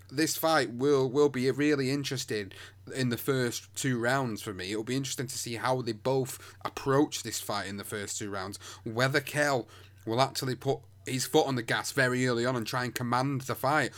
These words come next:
or whether Terence Crawford will do exactly that as well. It, it's gonna be interesting. I am, I'm really looking forward to it. The more I talk about it, the more I think to myself, this is gonna be a little bit closer than maybe what people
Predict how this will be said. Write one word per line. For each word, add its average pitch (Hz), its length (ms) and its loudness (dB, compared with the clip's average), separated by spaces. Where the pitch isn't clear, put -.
or 117 120 0
whether 127 500 0
Terence 120 320 -4
Crawford 139 500 2
will 120 140 -2
do 117 180 -2
exactly 110 480 -4
that 104 180 -2
as 110 120 -6
well. 160 140 4
It, 139 220 0
it's 156 260 0
gonna 254 340 -2
be 202 160 -2
interesting. 196 480 -2
I 147 180 2
am, 185 100 -2
I'm 143 220 -4
really 170 380 0
looking 127 280 -2
forward 143 360 2
to 107 160 -4
it. 92 160 -4
The 139 100 0
more 185 200 8
I - 20 6
talk 202 320 4
about 101 220 2
it, 101 40 -2
the 110 60 -4
more 135 220 2
I 123 40 4
think 123 280 -4
to 127 80 -4
myself, 107 400 -2
this - 240 0
is 208 60 -4
gonna 196 160 0
be 170 140 0
a 147 120 2
little 170 160 2
bit 147 100 4
closer 151 380 2
than 123 100 -2
maybe 135 240 0
what 131 280 0
people 131 500 -2